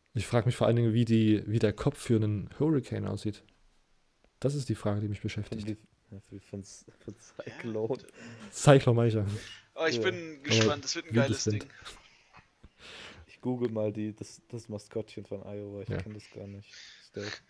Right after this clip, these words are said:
Speaker 2: Iowa State.
Speaker 3: Am Ende ist es ein Ventilator. <laughs>
Speaker 2: <laughs>
Speaker 3: Wird dann einfach durchs Stadion getragen. <laughs>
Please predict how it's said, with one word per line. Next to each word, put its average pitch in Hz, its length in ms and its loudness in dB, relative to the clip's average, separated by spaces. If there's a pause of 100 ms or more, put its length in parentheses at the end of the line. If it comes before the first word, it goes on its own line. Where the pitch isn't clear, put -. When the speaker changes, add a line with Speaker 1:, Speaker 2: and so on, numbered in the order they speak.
Speaker 2:
Iowa 104 240 -4
State. - 240 -12
Speaker 3:
Am 143 100 -14
Ende 151 220 -8
ist 139 180 -6
es 139 60 -14
ein 143 80 -16
Ventilator. 127 760 -10 (600)
<laughs> 226 40 4
Speaker 2:
<laughs> - 0 - (1400)
Speaker 3:
Wird 151 180 -10
dann 156 100 -2
einfach 160 220 -4
durchs 151 160 -8
Stadion 147 420 -6
getragen. 147 500 -12 (280)
<laughs> - 220 -16